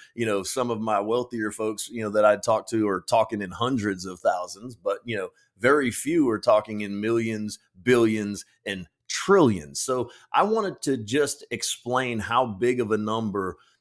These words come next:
um, one trillion dollars is. So first off, that is the number one followed by twelve zeros, okay? And if you were to go back in time, one million seconds with an M, that's only eleven days ago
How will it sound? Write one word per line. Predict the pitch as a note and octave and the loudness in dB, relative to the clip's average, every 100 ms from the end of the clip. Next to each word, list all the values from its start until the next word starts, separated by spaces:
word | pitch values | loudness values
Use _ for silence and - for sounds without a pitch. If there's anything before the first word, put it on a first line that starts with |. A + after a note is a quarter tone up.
| - | 2
um, | G#2 G2 F#2 _ - | 2 2 -4 _ -12
one | F#2 B2+ C#3 B2 | 0 2 2 0
trillion | - B2+ A#2+ G#2+ G#2 | -2 0 0 0 0
dollars | G2+ G#2 G2+ F#2 E2+ F2+ | 4 4 2 -2 -8 -10
is. | C#2+ - | -10 -8
So | G2 | -8
first | F#2 E3+ F#3+ - | -2 -2 0 2
off, | G#2 G2 | 4 4
that | A2+ A2+ | 0 0
is | A2 | -2
the | G2+ | -2
number | A#2 C#3 D3 C#3+ | -2 -2 0 0
one | A#2 A#2+ A#2 G#2+ | 0 -2 -2 -2
followed | A#2 A2+ A#2+ G#2+ F2+ | 2 2 2 0 0
by | F#2+ - | 0 -2
twelve | - - C3+ C#3 C#3 C#3 B2 - | -12 0 4 4 2 -2 -4 -6
zeros, | G#2+ F#2+ A#2+ A#2 G2 D#2 - - - | -6 0 2 4 2 -2 -16 -18 -18
okay? | E2+ F#2+ G2 A2 - - | -10 -2 -2 -2 -12 -12
And | - A#2+ | -6 -2
if | A2+ A#2 A#2 | 0 -2 -2
you | E3+ | -2
were | G#3 | 0
to | F3+ | 0
go | B2+ C#3 | 2 0
back | B2+ A#2+ B2 B2+ | 2 2 2 -2
in | A2+ G2+ | -6 -6
time, | - F3+ D#3 E2+ E2 G2 A#2+ _ _ | -6 -2 -2 -2 -8 -12 -14 _ _
one | F#2+ A2 C3+ C#3 C3+ - | -2 2 4 2 -4 -6
million | A2+ A#2+ F3 G#3+ D3 A2 G2+ | -4 2 4 6 4 -2 -4
seconds | - A2+ - G#2+ G#2 | 0 -2 -2 -8 -6
with | G#2 | -6
an | G#2 | -4
M, | A#2 F2+ G2 A#2 _ - | -4 -6 -10 -16 _ 0
that's | B2+ B2+ | 0 2
only | E3+ E3+ | 0 2
eleven | C#3+ C3 B2+ A#2+ | 2 2 0 -2
days | A2 G2 | -2 -4
ago | F#2 | -8